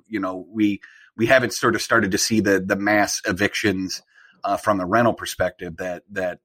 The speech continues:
uh, people have been experiencing as well. So, you know, I, I, I think, you know, the next few months are gonna be really critical, uh, when it comes to this issue of housing. And, you know, hopefully, you know, we hit this, this mark of,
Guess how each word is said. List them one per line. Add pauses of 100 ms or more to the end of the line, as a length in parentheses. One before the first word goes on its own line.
(140)
uh,
people
have
been
experiencing
as
well.
So, (320)
you
know,
I, (100)
I,
I
think,
you
know,
the
next
few
months
are
gonna
be
really
critical, (240)
uh, (180)
when
it
comes
to
this
issue
of
housing.
And, (440)
you
know,
hopefully, (120)
you
know,
we
hit
this, (100)
this
mark
of,